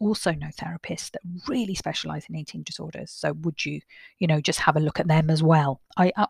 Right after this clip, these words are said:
often ask people to go away and compare. And I'll say, "Yep, I would be more than happy to take you on board. Here's just a website of someone else. Have a look at that and see what you'd like to come up with and, and have a think."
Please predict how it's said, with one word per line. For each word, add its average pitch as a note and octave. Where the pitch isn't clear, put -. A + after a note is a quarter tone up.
often F#3
ask -
people -
to -
go D#3
away D#3
and D#3
compare. D3+
And D#3+
I'll D3
say, -
"Yep, F#3+
I F#3+
would D#3
be D#3
more F#3+
than D#3+
happy -
to -
take -
you -
on D3
board. D3+
Here's A#3+
just -
a F#3
website F#3+
of -
someone G3
else. G3+
Have G3
a B3
look B3
at -
that D#3+
and E3+
see -
what E3+
you'd E3
like E3
to -
come E3+
up -
with D#3+
and, -
and D#3
have D3+
a -
think." -